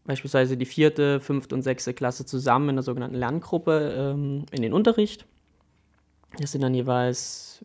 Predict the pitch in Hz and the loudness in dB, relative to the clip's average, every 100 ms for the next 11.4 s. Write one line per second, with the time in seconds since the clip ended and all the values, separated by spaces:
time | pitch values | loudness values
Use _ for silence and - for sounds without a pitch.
0 | - - 135 127 117 120 120 120 - 127 | -18 -4 -2 0 0 0 -2 -4 -2 -2
1 | 120 147 143 117 - 175 165 - 139 143 | 0 0 -2 -4 -2 -2 -2 -2 -2 -2
2 | 139 135 127 131 131 139 135 135 - - | -6 -4 -4 -4 -6 -8 -6 -8 -8 -6
3 | 123 160 170 170 - 151 - 151 - _ | -4 -4 -4 -8 -4 -4 -2 -4 -6 _
4 | _ - - - - - 139 127 123 123 | _ -20 -20 -20 -12 -2 2 4 4 4
5 | 123 120 - 120 123 - 131 117 110 113 | 2 0 4 4 4 0 -2 2 2 2
6 | 117 127 - _ _ _ - - 113 113 | -4 -6 -14 _ _ _ -8 2 2 2
7 | 120 117 120 - _ _ _ _ _ _ | -2 -2 -4 -10 _ _ _ _ _ _
8 | _ _ _ 131 127 131 113 117 120 117 | _ _ _ -8 -6 -4 -4 -2 -2 -2
9 | 123 120 147 185 _ - 117 120 120 117 | -6 -8 -12 -18 _ -6 -2 0 0 -2
10 | - 117 131 131 147 123 117 - - 117 | -2 -2 -2 -6 -6 -4 -4 -4 -4 -4
11 | - 120 120 | -2 0 0